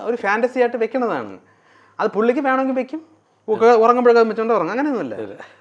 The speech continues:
Speaker 1: വേണ്ടെങ്കിൽ വെക്കേണ്ട. അത് അന്നത്തെ കാലഘട്ടത്തിൽ പുള്ളിയുടെ ഒരു ഇഷ്ടമാണത്.
Speaker 2: കൃഷ്ണൻ, ഏ, മനുഷ്യനായിരുന്നു.
Speaker 1: സാധാ മനുഷ്യൻ, അകത്തിരുന്നത് ദൈവേ ചൈതന്യം.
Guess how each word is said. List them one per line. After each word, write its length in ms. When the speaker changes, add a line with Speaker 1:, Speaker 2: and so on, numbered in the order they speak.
Speaker 1:
വേണ്ടെങ്കിൽ 360
വെക്കേണ്ട. 300
അത് 140
അന്നത്തെ 280
കാലഘട്ടത്തിൽ 760
പുള്ളിയുടെ 440
ഒരു 100
ഇഷ്ടമാണത്. 600
Speaker 2:
കൃഷ്ണൻ, 300
ഏ, 140
മനുഷ്യനായിരുന്നു. 640
Speaker 1:
സാധാ 380
മനുഷ്യൻ, 360
അകത്തിരുന്നത് 500
ദൈവേ 240
ചൈതന്യം. 400